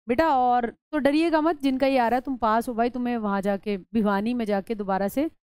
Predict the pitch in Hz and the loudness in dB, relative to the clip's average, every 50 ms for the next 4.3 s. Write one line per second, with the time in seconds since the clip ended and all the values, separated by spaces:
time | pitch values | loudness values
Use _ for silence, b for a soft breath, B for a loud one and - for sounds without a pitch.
0 | _ _ 226 226 226 220 220 202 - 214 208 - 202 175 175 170 175 170 165 170 | _ _ 0 0 0 0 -2 -2 -4 -4 -2 -2 -2 -2 -2 -4 -6 -6 -8 -8
1 | 160 156 165 170 175 - _ _ _ _ _ _ _ _ _ _ _ - 220 202 | -10 -10 -10 -12 -14 -14 _ _ _ _ _ _ _ _ _ _ _ -8 0 2
2 | 262 277 302 302 320 302 302 294 320 254 285 262 240 247 233 285 269 254 247 233 | 2 2 4 4 2 2 2 0 0 0 0 0 0 2 2 2 2 4 4 4
3 | 233 233 240 240 240 202 240 208 208 208 214 220 226 220 214 - 226 214 226 240 | 4 4 2 2 0 0 0 0 2 2 0 0 0 -2 0 0 0 0 0 0
4 | 269 302 285 262 262 | 2 2 2 2 0